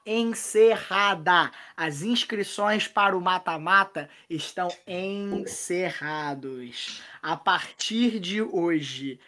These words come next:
às, que, seis horas da tarde, encerra-, do Brasil, horário de Brasília, encerraram-se as inscrições pra, pro mata-mata. No mata-mata, agora,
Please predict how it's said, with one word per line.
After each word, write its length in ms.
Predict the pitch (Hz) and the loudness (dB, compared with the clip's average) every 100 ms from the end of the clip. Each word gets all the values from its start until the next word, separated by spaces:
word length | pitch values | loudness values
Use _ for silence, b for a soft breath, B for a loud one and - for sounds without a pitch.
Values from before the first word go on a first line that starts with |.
| b _ - | b _ -2
às, 880 | 170 170 165 160 151 143 139 - - _ _ _ _ _ _ _ | 4 4 4 2 0 -2 -2 -6 -10 _ _ _ _ _ _ _
que, 120 | - | -6
seis 320 | 165 - 233 196 | -2 4 4 2
horas 140 | 190 | -2
da 100 | 180 | -2
tarde, 500 | - 214 185 143 - _ | 2 2 2 -4 -14 _
encerra-, 720 | 240 233 247 - 240 196 190 185 | -4 -4 -4 2 4 4 -2 -6
do 120 | 170 | -4
Brasil, 380 | 175 180 151 175 | 0 0 2 -2
horário 220 | 165 147 | -2 -6
de 80 | 139 | -8
Brasília, 420 | 147 156 151 160 b b - | -8 -6 -6 -10 b b -2
encerraram-se 1400 | 285 339 - 311 285 233 196 190 196 220 226 - 262 294 _ - | 0 2 0 6 6 6 4 2 0 -4 -6 -8 -6 -8 _ 2
as 140 | 277 | 4
inscrições 440 | 247 240 247 240 233 | 4 0 -4 -4 -4
pra, 160 | 240 | -4
pro 200 | 240 233 | -6 -2
mata-mata. 480 | 233 226 254 196 175 | 0 2 2 2 0
No 140 | 208 339 | 0 6
mata-mata, 680 | 339 330 240 214 269 277 | 8 8 4 4 4 4
agora, 560 | 185 160 214 269 175 - | -2 2 6 6 4 -4